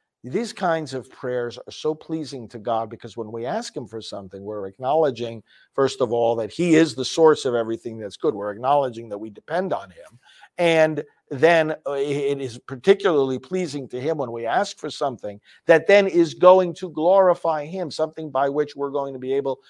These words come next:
to serve him and our neighbors. And wisdom is such a, a tremendous gift and tool to do exactly that. So there are various dimensions of prayer,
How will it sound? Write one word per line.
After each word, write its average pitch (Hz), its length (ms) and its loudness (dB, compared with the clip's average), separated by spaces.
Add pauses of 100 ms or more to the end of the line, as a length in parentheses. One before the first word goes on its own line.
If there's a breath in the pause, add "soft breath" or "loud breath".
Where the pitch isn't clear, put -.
(140 soft breath)
to 123 100 -10
serve 175 380 2
him 147 240 -6
and 135 180 -6
our 123 140 -2
neighbors. 123 460 -6
And 113 120 -16
wisdom 120 460 -4 (340)
is 127 240 -4
such 127 320 -4 (100)
a, 117 380 -4
a 110 120 -6
tremendous 117 680 -12 (520)
gift 135 400 -2
and 123 160 -12
tool 123 320 -6
to - 120 -16
do 226 220 0
exactly 98 460 -4
that. 64 180 -20 (540 loud breath)
So 233 240 10
there 180 180 2
are 190 60 6
various 233 560 4
dimensions 202 600 -6
of 190 120 -10
prayer, 185 400 -6